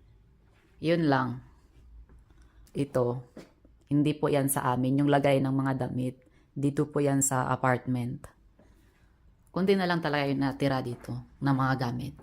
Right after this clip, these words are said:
Pero yung mga natira, mga mabibigat. Dito sa France, based sa experience namin, hindi ka pwedeng umalis sa apartment na hindi mo nililinis. Kapag hindi mo nililinis,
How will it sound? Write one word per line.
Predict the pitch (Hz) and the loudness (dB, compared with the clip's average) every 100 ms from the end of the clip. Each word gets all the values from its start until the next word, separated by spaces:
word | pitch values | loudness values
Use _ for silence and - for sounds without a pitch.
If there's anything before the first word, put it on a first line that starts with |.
| - | -2
Pero | 170 165 165 - - - - - | 0 2 0 -2 -10 -20 -12 -2
yung | 190 | 2
mga | 196 196 | 2 4
natira, | 180 175 175 151 156 | 2 2 2 2 2
mga | 156 147 139 135 | 2 2 2 0
mabibigat. | 143 143 143 135 110 - - - - - - - - - | 0 0 -2 -4 -6 -12 -16 -20 -20 -20 -20 -20 -20 -20
Dito | - 180 196 | -6 -4 -2
sa | 208 202 | -4 -6
France, | - 151 147 147 160 - | 0 0 0 -6 -10 -12
based | 165 175 196 - | -8 -4 -4 -2
sa | 160 156 156 165 | 2 2 2 -2
experience | 165 - 156 147 143 139 | -12 -8 -6 -6 -8 -6
namin, | 139 135 135 135 135 - | -6 -6 -8 -10 -12 -14
hindi | 170 175 196 | -8 -6 -4
ka | 190 | -6
pwedeng | 175 170 156 156 | -6 -6 -6 -8
umalis | 156 151 147 147 | -6 -6 -6 -8
sa | 151 147 | -10 -10
apartment | 143 139 135 135 135 135 - | -8 -8 -8 -8 -8 -8 -10
na | 143 160 170 170 - - _ - | -8 -6 -8 -10 -18 -20 _ -12
hindi | 160 151 151 | -10 -8 -8
mo | 143 143 135 - | -6 -6 -8 -8
nililinis. | 147 135 135 131 127 - - - - - - - | -8 -6 -6 -8 -10 -14 -18 -20 -20 -20 -20 -14
Kapag | - 165 233 226 | -10 -6 -4 -4
hindi | 233 214 214 | -6 -4 -6
mo | 202 | -6
nililinis, | 196 185 175 170 160 143 143 143 143 - | -4 -4 -4 -6 -6 -6 -6 -8 -10 -14